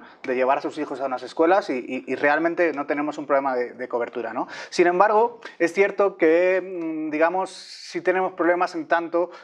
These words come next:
que qué objetivos es ca-, es capaz de alcanzar la educación, ¿no? En, sinceramente, en España, por más de que todos los niños vayan a la escuela, no todos los niños reciben una educación que realmente les permita crecer como personas, que realmente les permita ser ciudadanos libres, que les permitan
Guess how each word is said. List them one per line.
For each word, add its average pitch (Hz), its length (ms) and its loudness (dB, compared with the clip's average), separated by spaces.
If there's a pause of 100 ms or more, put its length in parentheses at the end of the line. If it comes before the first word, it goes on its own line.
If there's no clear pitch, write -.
que 151 280 2
qué 180 120 2
objetivos 185 640 0
es 175 100 -6
ca-, 160 260 -4
es 156 180 -10
capaz 156 280 0
de 156 100 -4
alcanzar 143 400 -4
la 139 120 0
educación, 117 460 -8 (440)
¿no? 139 200 0 (140)
En, 143 520 -2
sinceramente, 185 640 2
en 180 80 2
España, 165 420 0
por 151 120 -2
más 170 240 0
de 160 60 -10
que 147 100 -8
todos 165 200 2
los 147 260 -6
niños 151 280 -6
vayan 143 200 0
a 165 60 0
la 156 60 0
escuela, 165 340 2 (260)
no 214 240 2
todos 202 240 4
los 180 140 0
niños 180 260 -4
reciben 160 320 0
una 160 160 -2
educación 151 400 -2
que 160 100 2
realmente 156 460 0
les 151 120 -6
permita 147 360 -4
crecer 147 300 -4
como 139 200 -6
personas, 120 480 -8 (240)
que 143 120 2
realmente 156 360 2
les 160 120 4
permita 156 380 0
ser 156 180 2
ciudadanos 143 500 -2
libres, 190 320 4
que 165 100 -2
les 139 120 2
permitan 147 480 0